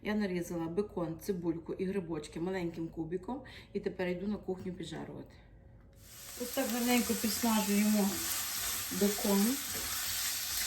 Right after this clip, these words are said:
чебучок. Вже піджарився, додаємо цибульку. Як цибулька трошки прив'яне, тоді будемо додавати грибочки.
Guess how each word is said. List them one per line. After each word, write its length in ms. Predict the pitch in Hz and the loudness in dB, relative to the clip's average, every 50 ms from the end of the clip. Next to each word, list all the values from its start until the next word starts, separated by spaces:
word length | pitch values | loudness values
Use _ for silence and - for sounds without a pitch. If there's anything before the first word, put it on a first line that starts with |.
| - - - - - - - - - - - - - - - - - - - - | 0 0 -2 -2 -4 -6 -6 -6 -4 -4 -4 -4 -4 -4 -4 -4 -4 -4 -2 0
чебучок. 680 | 208 196 185 180 190 190 - - - 208 202 220 247 269 277 - - - - - - - - - - - - - 269 254 233 | 0 0 0 0 -2 -2 -2 -2 0 2 4 4 4 2 0 -2 -2 -4 -4 -4 -4 -6 -6 -4 -4 -4 -4 -2 -2 -2 -2
Вже 120 | 226 226 | 0 0
піджарився, 720 | 202 - - 202 196 190 214 190 196 202 233 254 262 269 277 | 0 0 0 0 0 0 0 2 2 2 2 0 0 0 2
додаємо 560 | 240 233 202 202 208 214 233 233 220 214 202 | 2 2 4 4 6 8 8 8 8 6 4
цибульку. 760 | 202 - - 208 185 175 165 156 160 170 - - - 233 240 277 269 269 - - - - - - - - - - - - - - - - - - - - - - - - - - - - - - - - - - - - - - - - - - - - - - - - - - - - - - - - - - - - - - | 2 2 0 -2 0 -2 -2 -4 -4 -6 -6 -6 -4 -4 -4 -4 -4 -8 -12 -16 -16 -16 -16 -16 -18 -16 -16 -16 -16 -16 -16 -16 -16 -16 -16 -10 -6 -6 -6 -6 -8 -14 -16 -16 -14 -14 -12 -14 -14 -14 -12 -8 -8 -6 -6 -6 -8 -8 -10 -14 -14 -14 -14 -14 -14 -14 -14 -12 -6 -4 -4 -4 -4 -6 -12 -12 -14 -14 -12 -6
Як 200 | - 202 202 208 | -4 -2 -2 -2
цибулька 540 | - - 233 214 220 247 240 233 - 240 226 226 - - - - | -2 0 0 4 4 4 4 6 4 4 4 4 0 -8 -2 4
трошки 360 | 202 240 247 247 - - 214 | 8 8 8 8 6 -2 -2
прив'яне, 800 | 202 - 208 226 233 220 220 254 269 302 311 302 247 185 202 202 - - - - - - - - - - | -2 2 2 4 4 4 4 4 4 4 4 4 4 4 4 2 -2 -8 -16 -18 -18 -16 -16 -16 -6 0
тоді 240 | - 214 220 202 254 | 2 4 4 6 4
будемо 320 | 254 226 254 262 254 247 | 4 4 2 2 2 2
додавати 540 | 220 190 196 190 196 196 214 220 220 - 214 | 4 4 6 6 6 6 6 6 4 4 2
грибочки. 680 | 208 208 202 196 175 160 160 156 - - - - - | 4 4 4 2 2 0 -2 -2 -2 -6 -10 -12 -10